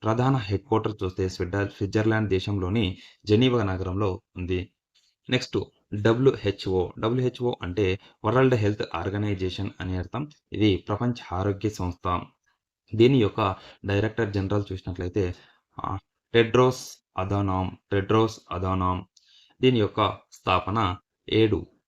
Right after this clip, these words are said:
ఏప్రిల్ పంతొమ్మిది వందల నలభై ఎనిమిది సంవత్సరంలో స్థాపించబడింది. దీని యొక్క ప్రధాన న-, ప్రధాన కార్యాలయం స్విట్జర్లాండ్ దేశంలోని జెనీవా నగరంలో ఉంది అని మనం గుర్తుంచుకోవాలి. నెక్స్ట్ వచ్చేది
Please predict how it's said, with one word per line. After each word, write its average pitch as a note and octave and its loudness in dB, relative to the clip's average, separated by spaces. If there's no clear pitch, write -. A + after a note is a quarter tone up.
ఏప్రిల్ G#2 0
పంతొమ్మిది F#2+ -6
వందల F2+ -2
నలభై F2+ -6
ఎనిమిది G#2+ -2
సంవత్సరంలో F#2 -4
స్థాపించబడింది. F#2 -2
దీని G#2 2
యొక్క F#2+ -2
ప్రధాన A#2+ -4
న-, F#2 -4
ప్రధాన G#2 -2
కార్యాలయం G2 -2
స్విట్జర్లాండ్ G#2+ -2
దేశంలోని F#2 -2
జెనీవా A2 2
నగరంలో F#2+ -2
ఉంది G2 -4
అని A#2 -2
మనం F#2 -2
గుర్తుంచుకోవాలి. F2+ -4
నెక్స్ట్ A#2+ 0
వచ్చేది G2 0